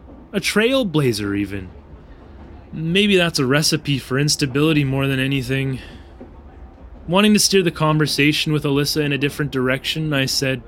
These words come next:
"Speaking of the festival, how much fun was that? Dancing around, eating tasty food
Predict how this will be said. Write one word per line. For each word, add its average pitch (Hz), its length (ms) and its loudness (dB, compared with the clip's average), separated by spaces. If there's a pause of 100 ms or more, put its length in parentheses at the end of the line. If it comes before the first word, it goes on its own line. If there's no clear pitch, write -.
(120)
"Speaking - 680 -2
of 156 80 -2
the 135 60 0
festival, 110 640 -2 (460)
how 208 140 -4
much 262 200 0
fun 233 580 -2
was 131 200 0
that? 101 420 -6 (640)
Dancing 196 480 2
around, 185 680 4
eating 180 340 2
tasty 190 420 0
food 208 680 0